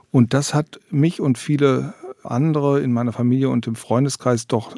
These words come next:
ziemlich nachdrücklich, äh, beeindruckt und nachts davon geträumt. Und ich habe mir das ehrlich gesagt in den Jahren zuvor nicht vorstellen können, dass das, äh, wieder möglich ist.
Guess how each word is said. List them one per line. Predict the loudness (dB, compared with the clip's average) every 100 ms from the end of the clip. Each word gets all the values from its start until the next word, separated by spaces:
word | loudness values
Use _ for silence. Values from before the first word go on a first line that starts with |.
| -8
ziemlich | -2 0 2
nachdrücklich, | 0 0 0 0 2 0 -4 -4
äh, | -4 -2 -2 -2
beeindruckt | -6 -6 0 2 2 0 -4 -10 -12
und | -8 -4 -4 -4 -6
nachts | -2 -2 -2
davon | -2 0 0 0
geträumt. | -2 0 2 2
Und | -2 -6
ich | -8 -6
habe | 0
mir | 0
das | 0 -2
ehrlich | -4 -4
gesagt | -2 -2 -2
in | -2
den | 0 2
Jahren | 0 0 -2 -4
zuvor | -6 -4 0 2
nicht | 0 -2
vorstellen | -2 -2 -2 -2 -2
können, | 0 0
dass | 2 0 -2
das, | -4 -4 -6
äh, | -4 -2 -2
wieder | 0 2
möglich | 2 0 -2 -4
ist. | -4 -4 -6